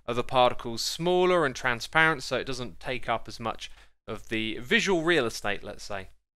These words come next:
And so here we are in a snowy biome where it's snowing. You can see how, uh, crazy the rain effect is, right?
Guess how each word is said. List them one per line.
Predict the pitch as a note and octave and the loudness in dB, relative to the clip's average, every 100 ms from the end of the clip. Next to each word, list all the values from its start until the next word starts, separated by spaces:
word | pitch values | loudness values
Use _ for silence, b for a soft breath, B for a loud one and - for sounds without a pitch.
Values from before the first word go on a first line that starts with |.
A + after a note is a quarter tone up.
| _ | _
And | F3+ | 0
so | - G#3+ | 4 6
here | A#3 C4+ | 6 4
we | B3 | 8
are | A3+ B3 D#3 | 10 10 10
in | F#3 | 6
a | F#3 | 4
snowy | - - F#3 G3+ G3+ D#3+ | 2 2 4 6 6 6
biome | E3 F3 G#3 C4 B3+ D3 | 10 10 10 6 2 2
where | D3+ E3+ E3 E3 | 6 8 10 8
it's | - | 4
snowing. | - - D#3+ G3+ G#3 | 0 2 4 4 2
You | D#3+ | -2
can | F3+ | -4
see | - A#3 G#3 | -4 -4 2
how, | F3 E3+ D#3 | 6 8 8
uh, | D3+ C#3+ | 8 6
crazy | - F3 E3 C#3+ | 4 2 2 -2
the | C3+ B2 | -2 4
rain | E3+ F3 | 4 4
effect | A#2+ - A2 - | 2 2 0 0
is, | A2 G#2+ G2+ | -4 -4 2
right? | A2+ C3+ | 4 4